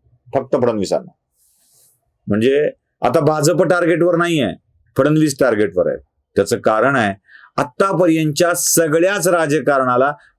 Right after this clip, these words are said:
फडणवीसांनी छेद दिलेला आहे. ज्या चाली यांनी खेळल्यात, त्याच चालीनी, किंबहुना त्याच्यापेक्षाही मजबूत चालीनी फडणवीसांनी यांचं राजकारण नामोहरम केलेलं आहे.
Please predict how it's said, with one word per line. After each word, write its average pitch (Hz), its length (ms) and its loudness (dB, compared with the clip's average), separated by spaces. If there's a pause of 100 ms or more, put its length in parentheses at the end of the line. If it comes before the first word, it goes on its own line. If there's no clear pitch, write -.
फडणवीसांनी 139 720 0
छेद 135 320 2
दिलेला 98 400 2
आहे. 60 100 -12 (640)
ज्या 175 320 0
चाली 185 500 2
यांनी 175 440 0
खेळल्यात, 160 420 2 (560)
त्याच 190 380 0
चालीनी, 135 580 0 (200)
किंबहुना 147 460 2
त्याच्यापेक्षाही 175 960 0
मजबूत 147 440 -2
चालीनी 127 480 -2 (320)
फडणवीसांनी 131 720 0
यांचं 120 340 0
राजकारण 123 800 0
नामोहरम 127 640 0
केलेलं 92 320 -2
आहे. - 120 -12